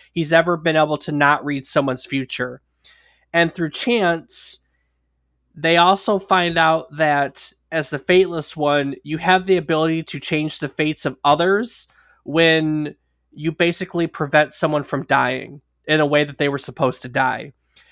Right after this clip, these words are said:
And so the whole premise is, like, you take these powers and you go off into this world trying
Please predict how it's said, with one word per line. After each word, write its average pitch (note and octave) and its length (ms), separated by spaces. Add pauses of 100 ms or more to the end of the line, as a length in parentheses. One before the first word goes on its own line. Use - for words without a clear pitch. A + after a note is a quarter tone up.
(160)
And E3+ 160
so F#3 220
the F3 100
whole G3 200
premise F#3 520
is, E3 320
like, C#3 380 (540)
you D#3 160
take F3 260
these E3 220
powers D3 760 (240)
and D#3 180
you D3+ 80
go E3+ 160
off E3 280
into D#3 180
this C#3+ 260
world D3 300
trying C#3 380